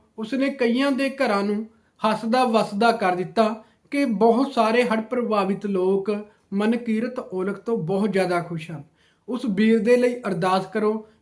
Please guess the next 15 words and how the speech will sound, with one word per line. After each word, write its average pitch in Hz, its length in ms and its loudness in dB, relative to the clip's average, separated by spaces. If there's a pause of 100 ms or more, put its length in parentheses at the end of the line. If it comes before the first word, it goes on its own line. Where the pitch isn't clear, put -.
ਕਿ 233 80 -4
ਉਹ 220 340 0
ਹਮੇਸ਼ਾ 196 380 0
ਚੜ੍ਹਦੀ 208 500 -4
ਕਲਾ 185 280 0
ਦੇ 190 140 2
ਵਿੱਚ 185 240 -2
ਰਵੇ 220 340 -2 (340)
ਤੇ 277 100 -2
ਜਿਹੜੇ 202 320 6
ਵੀ 277 160 4
ਲੋਕ 202 360 2
ਹੈ, 214 120 -2
ਲੀਡਰ 190 360 0
ਹੈ, 202 320 -2